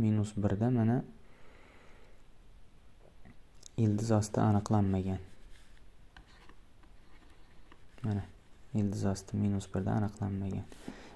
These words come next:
Va ikkida. Demak, ikkida ikkini kvadrati to'rt,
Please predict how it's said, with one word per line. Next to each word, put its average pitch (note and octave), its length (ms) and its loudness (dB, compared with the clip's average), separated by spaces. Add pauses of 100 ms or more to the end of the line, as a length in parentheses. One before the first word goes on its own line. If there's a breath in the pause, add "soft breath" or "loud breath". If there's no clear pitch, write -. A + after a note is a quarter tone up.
(160)
Va A#2+ 120 8
ikkida. F#2 680 6 (1900 loud breath)
Demak, G2+ 380 4 (180)
ikkida G#2 520 4 (3500 soft breath)
ikkini A2+ 160 6
kvadrati G2+ 640 4 (100)
to'rt, A#2 460 4